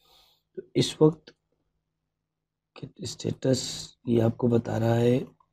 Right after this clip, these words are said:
कि आप कौन सी branch में मौजूद हैं, on branch master। अब मैंने git branch dev करके branch create कर ली। अब मैं चाहता हूँ कि मैं उस branch में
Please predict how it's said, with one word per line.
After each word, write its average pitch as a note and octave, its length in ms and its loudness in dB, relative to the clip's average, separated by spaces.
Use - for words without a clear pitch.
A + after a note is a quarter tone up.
कि - 80 -4
आप A#2 280 -4
कौन A#2+ 240 2
सी C3 220 -2
branch A2+ 380 0
में B2 80 0
मौजूद A#2 340 2
हैं, G2+ 80 -6
on A2+ 260 2
branch A2 280 0
master। A2 360 -6
अब C#3 140 4
मैंने C#3 280 8
git C#3 320 2
branch C3 420 2
dev B2+ 200 2
करके A#2+ 420 2
branch A#2 260 2
create A#2 340 4
कर A#2+ 160 -6
ली। A2+ 180 2
अब C3+ 100 2
मैं C#3 160 8
चाहता B2+ 320 2
हूँ B2 160 6
कि B2 100 -2
मैं C3 140 2
उस B2 160 2
branch A#2 440 0
में D3 120 4